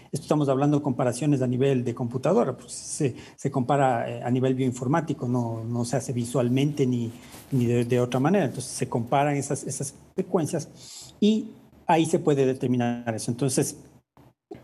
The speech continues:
eh, la única forma de hacer eso, ah, es haciendo el secuenciamiento. Eh, entonces, eso luego nos puede a nosotros ayudar a saber si es que una variante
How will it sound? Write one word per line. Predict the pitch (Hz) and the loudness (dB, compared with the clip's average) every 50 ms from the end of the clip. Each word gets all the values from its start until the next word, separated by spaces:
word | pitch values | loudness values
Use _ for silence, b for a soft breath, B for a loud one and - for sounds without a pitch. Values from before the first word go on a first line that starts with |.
| - - | -8 0
eh, | - 196 143 143 139 131 123 117 | 2 4 4 4 2 2 0 0
la | 123 123 | 2 2
única | 131 165 190 190 185 151 | 4 4 4 2 2 0
forma | - 185 170 156 | 2 2 2 2
de | 139 | 2
hacer | - - 160 | 2 2 0
eso, | 170 151 160 190 170 139 | 0 2 2 2 2 4
ah, | 135 135 127 131 131 - - - | 4 2 2 0 -2 -6 -6 -2
es | - 143 147 143 - - | 0 2 2 2 0 0
haciendo | 156 123 123 - - 147 135 135 | -2 -2 -2 0 0 0 2 2
el | 135 160 160 139 139 143 135 | 2 2 2 2 0 0 -2
secuenciamiento. | - 143 - 135 123 - 135 120 120 110 107 - - - - B B B B B B B B B B B _ | -4 -6 -4 -6 -4 -4 -4 -4 -4 -4 -6 -8 -14 -20 -20 B B B B B B B B B B B _
Eh, | - 151 147 135 131 127 131 - - - - - - | 2 4 4 4 4 2 0 -2 -6 -10 -18 -6 -2
entonces, | - 147 143 - - - 151 143 131 - | 0 2 2 2 2 0 -2 -6 0 2
eso | 202 240 277 - - 233 | 4 4 4 2 0 0
luego | 190 160 156 156 160 185 190 - - - - - _ _ | 2 2 2 2 2 0 -4 -4 -8 -18 -20 -20 _ _
nos | - 175 165 170 - | 2 2 2 2 2
puede | - 160 160 160 165 | 2 4 4 4 4
a | 160 | 2
nosotros | 151 139 - - 147 - 165 139 | 2 0 0 -2 -2 0 2 2
ayudar | 143 135 135 131 131 131 131 139 143 - - - - | 2 2 2 2 4 4 4 4 2 0 -6 -8 -6
a | 139 | -6
saber | - - 143 131 143 147 143 | -4 -2 0 2 2 2 2
si | 143 - 143 | 2 0 -2
es | - - | -2 0
que | - 135 135 | 0 2 2
una | 135 151 170 165 156 151 143 135 131 127 117 | 2 2 2 2 2 2 2 2 2 2 2
variante | 120 123 143 220 269 277 254 - 254 156 151 151 B B | 2 4 4 4 4 4 2 2 2 0 0 -2 B B